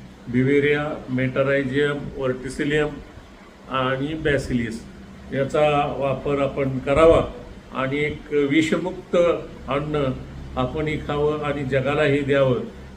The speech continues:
अशी या ठिकाणी अपेक्षा व्यक्त करतो. थांबतो.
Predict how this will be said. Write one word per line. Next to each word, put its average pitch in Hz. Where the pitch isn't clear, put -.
अशी 139
या 135
ठिकाणी 131
अपेक्षा 135
व्यक्त 143
करतो. 147
थांबतो. 139